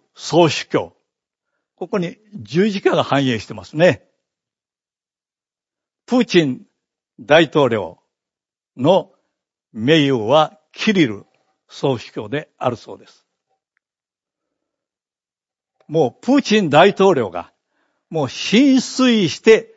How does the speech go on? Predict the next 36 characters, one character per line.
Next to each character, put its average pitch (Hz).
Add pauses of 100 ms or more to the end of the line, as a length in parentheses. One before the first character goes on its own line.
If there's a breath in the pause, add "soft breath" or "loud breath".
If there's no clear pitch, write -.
(200)
も 185
う -
本 254
当 240
に 226 (360)
も 180 (480)
う -
信 220
頼 180
し 120
て、 104 (200)
心 180
酔 139
し -
て 139
い 156
る 196 (1200)
総 143
主 -
教 123
で 139
あ 135
る 117
と -
い 110
う -
ん 95
で 90
す -
ね。 131 (760)
で、 120
こ 202
の 175
総 175
主 -
教、 110